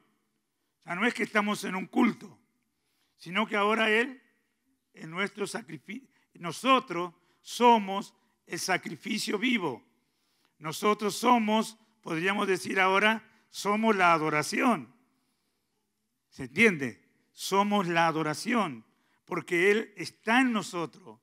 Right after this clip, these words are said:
y me ofrezco en un sacrificio vivo. Pongo mi vida, pongo mi cuerpo, no solamente lo exterior, sino que todo mi ser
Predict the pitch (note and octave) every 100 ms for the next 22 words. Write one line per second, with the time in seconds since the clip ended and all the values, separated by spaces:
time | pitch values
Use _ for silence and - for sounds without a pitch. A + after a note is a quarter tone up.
0 | _ _ _ _ E3 E3+ E3 D3 - A3
1 | B3+ G3+ - G3 G3+ G3+ _ _ _ D#3+
2 | D#3+ G#3 A3 - G3 E3+ D#3 G3 G#3 -
3 | G3+ D#3 A#3 A#3 E3 C#3+ - _ _ -
4 | G3+ A3+ A3+ A3 F#3+ F3 B3 C4 F#3+ D#3
5 | A2+ _ _ _ - G#3+ A#3 A3 F#3+ -
6 | A3 B3+ F3+ E3 E3+ C4+ B3+ A3+ G#3+ A3
7 | A3 G3+ F#3 E3+ - F3+ E3 B3+ B3+ -
8 | _ _ _ _ F3+ F#3+ D#3 E3+ B2 G#3
9 | A3+ B3 A#3 A3+ A#3 A3+ G#3 G#3+ -